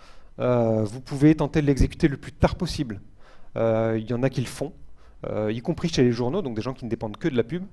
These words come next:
à quatre-vingt-quinze pour cent. Euh, vous pouvez, euh, voilà, les tests A B, euh, les passer en, alors, le test A B, par exemple, il y a une technique qui peut être bien. Euh,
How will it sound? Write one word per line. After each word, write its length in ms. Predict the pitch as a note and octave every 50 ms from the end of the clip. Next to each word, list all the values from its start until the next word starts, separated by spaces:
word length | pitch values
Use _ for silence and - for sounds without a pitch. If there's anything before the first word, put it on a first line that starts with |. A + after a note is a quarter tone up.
| - - - - - - - - - - - - -
à 60 | -
quatre-vingt-quinze 440 | - C3 - - B2 A2 B2+ A2+ -
pour 140 | - A#2 -
cent. 160 | - D3+ F#3+ - - - - - - - - - - - - - - - - - - - - - - - - - - -
Euh, 340 | C3 C3 B2+ B2+ B2 B2 A#2+
vous 220 | A#2 A2+ C3+ D#3
pouvez, 640 | - - - E3 D#3+ D3+ D3+ E3 E3+ F3 F3 F3+ E3+
euh, 840 | D#3+ C#3+ C3+ C3 C3 B2+ B2+ B2+ B2+ B2 B2 B2 B2 A#2+ A#2+ A#2 A#2 A2+
voilà, 220 | A2+ C3 B2+ A#2
les 140 | A2 A2+ B2
tests 240 | - F3+ D3+ - -
A 80 | E3 C#3+
B, 260 | C#3 D3+ D3+ D#3+ D#3 D#3 - - - - -
euh, 640 | - A#2+ A#2+ A#2+ A#2+ A#2 A#2 A#2 A#2 A#2 A#2 A2+ A#2
les 140 | A2+ A#2 C3
passer 440 | A#2+ D#3 C3+ - - - D3+ D3+ D#3
en, 320 | C#3+ C3 B2+ B2 B2 B2+
alors, 160 | B2 B2 C3
le 60 | C3+ C3+
test 180 | D#3+ D3+ -
A 60 | E3
B, 80 | D#3 F#3+
par 120 | - D#3+
exemple, 160 | C#3+ E3 D#3+ -
il 40 |
y 20 | C3
a 40 | B2
une 40 |
technique 300 | - C#3+ - - D#3 D#3+
qui 80 | - -
peut 120 | - B2+
être 120 | A#2 A2+ A2
bien. 320 | A2 A#2+ C3+ C#3+ E3 G3+ A3+ - - - - - - - - -
Euh, 920 | B2 B2 B2 A#2+ A#2+ A#2 A2+ A2 A2 A2 A2 G#2+ A2+ G#2+ F#2 F2+ F2+ F2